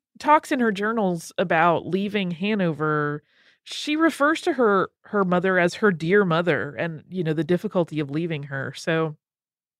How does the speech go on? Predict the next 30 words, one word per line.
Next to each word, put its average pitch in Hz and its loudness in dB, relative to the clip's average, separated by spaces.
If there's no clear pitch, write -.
uh, 175 2
she - -4
hated 320 -2
the 254 2
ideas 220 6
that 208 4
her 202 4
mother 170 2
had. 151 0
She - -10
did 175 -4
not 180 0
relish 160 -2
the 160 -6
plans 147 -6
that - -2
had 165 -8
been 151 -2
made 151 -2
on 143 -2
her 156 -4
behalf, 139 -8
but 240 6
she 262 -8
really 294 -2
didn't 208 -8
seem 196 -6
to 170 2
hold 165 -2
them 143 -2